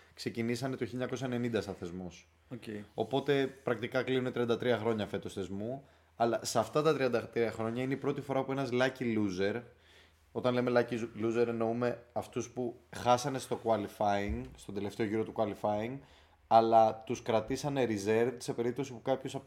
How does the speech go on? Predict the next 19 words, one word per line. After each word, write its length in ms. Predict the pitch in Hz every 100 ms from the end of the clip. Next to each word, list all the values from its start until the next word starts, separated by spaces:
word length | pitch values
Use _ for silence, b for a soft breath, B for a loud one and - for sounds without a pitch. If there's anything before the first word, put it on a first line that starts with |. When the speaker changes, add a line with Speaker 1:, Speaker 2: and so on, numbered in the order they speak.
| 113
Speaker 1:
το 60 | 113
main 320 | 113 107 98
draw, 340 | 104 117 143 160 b b b _
ε, 360 | 123 127 127
αποχωρήσει 500 | 127 123 - 127 139
λόγω 140 | 143 135
τραυματισμού. 720 | 139 131 123 120 123 95 85 - _ _ _
Speaker 2:
Μμμ. 340 | 127 117 131 143 -
Speaker 1:
Οπότε 300 | - 139 139
τους 100 | -
κρατάνε 420 | 131 117 135 156
και 60 | 147
τους 80 |
λένε, 180 | 139 147
«Μπες 280 | 139 143 135
εσύ», 300 | 135 - 131
γιατί 260 | 110 117 120
στην 240 | - 113
αρχή, 580 | 107 107 117 123 160